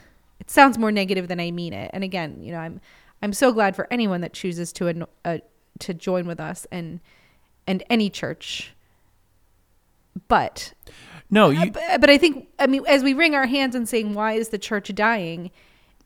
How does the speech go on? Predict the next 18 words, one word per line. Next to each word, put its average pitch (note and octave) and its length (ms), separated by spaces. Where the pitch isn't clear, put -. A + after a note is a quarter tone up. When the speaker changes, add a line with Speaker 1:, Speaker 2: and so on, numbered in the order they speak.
Speaker 1:
It's A#3+ 160
because A#3+ 220
we're B3 140
not A#3+ 220
associ-, A3 420
on G#3+ 160
a, F#3 160
on G3 160
a, F3+ 160
on G3 140
our F#3+ 100
social B3 380
levels G#3 360
and G3 100
everywhere F#3+ 340
else, G#3+ 260
we're F#3+ 140
not F#3 540